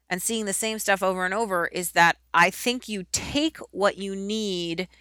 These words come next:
from the exhibit in that moment. So today what I needed was some inspiration on the question of unfinished but resolved. And if I went another day,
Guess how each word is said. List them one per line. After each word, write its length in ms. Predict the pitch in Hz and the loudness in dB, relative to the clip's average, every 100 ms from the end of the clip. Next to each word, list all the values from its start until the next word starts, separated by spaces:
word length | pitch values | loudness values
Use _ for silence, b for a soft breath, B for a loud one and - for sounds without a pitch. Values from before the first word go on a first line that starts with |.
| b b b | b b b
from 360 | - - 214 220 | -8 4 4 4
the 140 | 214 | 0
exhibit 580 | 202 190 180 190 175 165 - - | 0 -2 0 2 2 0 -2 0
in 240 | 175 170 | 0 4
that 240 | 165 151 | 4 4
moment. 640 | 95 160 151 147 98 - - b b b | 0 -6 -6 -6 -8 -10 -12 b b b
So 180 | - 202 | -2 0
today 520 | - 196 262 294 294 | -2 2 6 6 6
what 200 | 254 214 | 4 4
I 120 | 202 | 4
needed 640 | 208 220 233 190 175 180 180 _ | 2 -2 2 4 4 2 -8 _
was 160 | - 190 | -8 -6
some 100 | 202 | -6
inspiration 680 | - 240 240 226 208 214 202 | -4 -4 -4 0 0 0 -6
on 260 | - 190 220 | 2 2 2
the 80 | 214 | 0
question 440 | - 180 - - - | 0 0 0 -12 -2
of 300 | 170 165 165 - | 4 4 2 2
unfinished 680 | 196 214 - 190 190 - | 2 2 -4 -2 -4 -4
but 200 | 180 170 | -2 0
resolved. 760 | 165 165 156 98 113 190 - - _ _ _ _ _ _ _ _ _ - | -2 -2 0 2 0 -4 -12 -16 _ _ _ _ _ _ _ _ _ 2
And 140 | 190 | 4
if 120 | 208 214 | 4 4
I 120 | 220 | 4
went 300 | 220 233 - - | 4 0 -2 -2
another 460 | 196 208 254 269 220 | -2 4 4 6 2
day, 600 | 175 127 104 98 196 | 4 6 6 2 -2